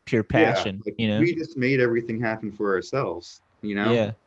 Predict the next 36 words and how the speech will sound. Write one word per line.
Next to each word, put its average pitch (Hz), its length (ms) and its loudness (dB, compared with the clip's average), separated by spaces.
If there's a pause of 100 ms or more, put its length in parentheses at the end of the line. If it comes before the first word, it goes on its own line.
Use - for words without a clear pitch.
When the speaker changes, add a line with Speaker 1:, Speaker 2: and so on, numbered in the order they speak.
(640)
Speaker 2:
And 98 160 -6
we 101 80 -4
got, 107 360 0
you 120 120 -6
know, 101 180 0
like, 104 240 -4 (500)
a 143 60 4
lot 156 200 6
of 139 100 2
our 123 140 6
crew 131 260 0
got 113 200 2
hooked 120 260 -2
up 107 220 2
and 98 100 -8
turned 101 260 -6
pro, 98 400 0 (840)
you 120 100 0
know, 117 180 4
but 117 120 4
it 110 40 4
was 107 220 2
like, 104 300 0
uh, 92 380 2 (1080)
a - 40 -6
lot 120 140 4
of 127 60 2
those 120 140 2
guys 117 280 2
rode 113 180 0
for 110 100 -2
D 110 260 -2
N 107 80 -2
A, 107 300 0
so, 104 280 -2
like, 85 260 -4